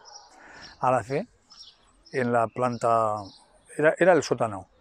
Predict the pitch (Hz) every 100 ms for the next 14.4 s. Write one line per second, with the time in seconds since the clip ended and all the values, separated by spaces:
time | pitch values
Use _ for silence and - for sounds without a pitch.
0 | - - - - - - 127 123 - 123
1 | 131 160 160 135 - 147 143 - 107 98
2 | - _ _ - - - - 120 131 127
3 | 123 151 165 175 151 123 117 113 139 151
4 | 143 - 135 127 - 127 113 131 123 123
5 | 123 120 131 120 120 120 113 117 104 101
6 | 104 98 - - - - - - 120 117
7 | 143 139 143 147 135 131 156 135 139 139
8 | 120 113 101 - 90 92 - - _ _
9 | _ _ _ _ - _ _ - 143 139
10 | 131 135 - 147 - 143 135 131 131 123
11 | 123 120 117 123 127 131 110 143 127 123
12 | 127 - 139 131 156 139 117 - 110 110
13 | 135 101 107 - - 139 135 127 117 117
14 | 196 226 139 143